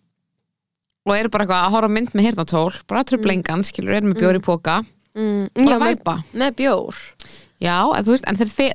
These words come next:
Speaker 1: þeir vita svona má ekki vera með, þannig að
Speaker 2: Mhm.
Speaker 1: þeir eru,
Speaker 2: Það, hann er falinn.
Speaker 1: þeir, hann er falinn. Þetta er bara svona,
Speaker 2: Mhm.
Speaker 1: bara, mér finnst þetta alveg bara svona mjög, bara virðingar, bara gagnkvæm virðing þarna. En þetta er svona svo ógeðslega skrýtnar aðstæður af því að auðvitað,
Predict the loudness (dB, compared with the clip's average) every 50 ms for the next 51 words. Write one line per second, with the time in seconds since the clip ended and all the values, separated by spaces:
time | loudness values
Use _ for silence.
0 | -2 -2 0 2 2 2 2 0 0 2 2 2 4 2 2 2 0 -2 -6 -4
1 | -2 -2 -2 0 0 0 0 0 0 0 0 0 0 -2 -4 -6 -4 -2 -2 0
2 | 0 0 0 0 0 0 -2 -2 -2 0 0 0 2 2 0 0 -2 -2 -2 0
3 | 0 2 2 2 2 0 0 -2 -2 -4 -4 -4 -4 -4 -4 -2 0 0 2 2
4 | 0 0 -2 -2 -2 -2 -2 -4 -6 -8 -10 -14 _ _ _ -6 _ 0 2 2
5 | 2 0 -2 _ _ _ _ _ 0 2 2 2 2 -2 -2 0 0 0 -2 -2
6 | -2 0 2 2 4 4 2 2 0 -2 _ -2 0 0 0 0 0 0 0 0
7 | 0 0 0 -2 -2 -4 _ -14 -20 -20 -20 -20 -20 -20 -20 _ _ _ -2 0
8 | 0 0 0 -2 -4 -2 0 0 0 2 2 0 0 -2 -4 -4 -6 -6 -4 -2
9 | -2 -2 -2 -2 -2 -4 -4 -6 -10 -8 -4 0 0 2 2 2 2 2 2 2
10 | 0 0 0 -2 -2 -2 0 -2 -2 -2 -2 -2 0 0 0 0 0 -2 -2 -2
11 | 0 0 0 0 0 0 0 -2 -4 -6 -14 -20 -20 -20 -20 -20 -20 -12 _ 0
12 | 2 2 2 2 2 2 2 0